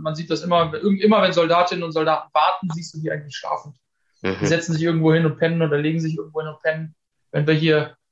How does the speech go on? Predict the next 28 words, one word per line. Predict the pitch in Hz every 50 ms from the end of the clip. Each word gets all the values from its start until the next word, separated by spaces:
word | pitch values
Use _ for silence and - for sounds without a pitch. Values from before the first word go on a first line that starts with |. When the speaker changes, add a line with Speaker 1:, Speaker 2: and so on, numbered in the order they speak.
| _ _
Speaker 1:
Fallschirm | - - 170 175 175 - 190 175
gesprungen | 170 165 160 - - 175 180 175 175 170
sind, | 160 170 170 175 170 - - - -
dann, | 151 151 156 151 151 156 156
äh, | - - - - 147 - - - _ -
werden | 160 156 160 165
immer, | 165 170 160 160 165 156 156 - - - _
wird | 175 - -
immer | 180 170 165
auf | 220 - -
bestimmte | - - - 175 160 - 160 151
Wetterfenster | 170 170 190 180 170 - 180 180 165 - - 170 165
gewartet, | 160 160 156 165 165 170 170 175 170 165 165
dass | 160 - -
der | - 151 147
Wind | 160 175 165
darf | 175 165 165 -
nicht | 160 -
zu | - -
stark | - - 165 165 165 165
sein, | - - 160 156 151
damit | 151 151 147 -
das | 151 -
Verletzungsrisiko | - 156 160 175 170 - - 160 - - 180 165 156 160 160 - 170 165
nicht | 160 156 -
so | 165
hoch | 160 165 160 160
ist. | 165 160 160 - _